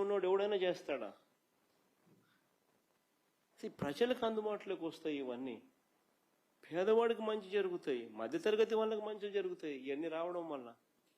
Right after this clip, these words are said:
కరెక్ట్గా మేము నిర్దేశించిన కొన్న ప్రణాళిక ప్రకారం, మేము నిర్దేశించుకున్న ప్రణాళిక ప్రకారం ఇదే చంద్రబాబు నాయుడు గారు కన్నా ముందుకు వెళ్ళి ఉంటే, రెండు వేల ఇరవై నాలుగు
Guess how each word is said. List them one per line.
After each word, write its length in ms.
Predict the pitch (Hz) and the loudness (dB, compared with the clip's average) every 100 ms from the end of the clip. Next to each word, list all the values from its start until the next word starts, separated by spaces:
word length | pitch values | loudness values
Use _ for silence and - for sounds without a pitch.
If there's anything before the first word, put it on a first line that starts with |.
| _ _ _ _ _ _ _ _ _ _ _ _ _ _ _ _ _ _ _ _ _ _ _ _ _ _ _ _ - | _ _ _ _ _ _ _ _ _ _ _ _ _ _ _ _ _ _ _ _ _ _ _ _ _ _ _ _ -2
కరెక్ట్గా 380 | 175 196 226 233 220 | 0 2 4 6 6
మేము 160 | 214 190 | 6 6
నిర్దేశించిన 760 | 185 196 233 220 220 220 214 214 185 - - _ _ _ _ | 6 6 6 6 4 2 4 4 4 -2 -18 _ _ _ _
కొన్న 160 | 180 185 180 | 4 4 6
ప్రణాళిక 420 | 175 190 196 190 - | 6 6 4 2 0
ప్రకారం, 400 | 170 160 156 143 | 0 2 2 2
మేము 120 | 139 143 | 2 2
నిర్దేశించుకున్న 680 | 151 175 190 190 180 - 185 180 | 4 4 4 0 -2 2 2 4
ప్రణాళిక 400 | 170 175 175 175 175 | 4 4 4 0 -2
ప్రకారం 420 | 165 170 165 180 180 | -2 2 2 4 4
ఇదే 140 | 160 190 190 | 4 4 4
చంద్రబాబు 460 | 175 180 175 180 170 | 2 2 4 4 6
నాయుడు 200 | 165 165 160 | 4 4 4
గారు 120 | 160 160 | 2 2
కన్నా 140 | 160 143 | 2 0
ముందుకు 300 | 147 180 170 160 | -2 -2 0 2
వెళ్ళి 180 | 165 165 156 | 2 2 0
ఉంటే, 240 | 143 127 - _ _ _ _ _ _ _ _ _ _ _ _ _ _ _ _ _ - 131 | -2 -6 -8 _ _ _ _ _ _ _ _ _ _ _ _ _ _ _ _ _ -4 0
రెండు 180 | 170 196 | 4 6
వేల 140 | 202 202 180 | 6 6 6
ఇరవై 260 | 185 190 196 190 | 6 8 6 6
నాలుగు 280 | 190 190 | 4 6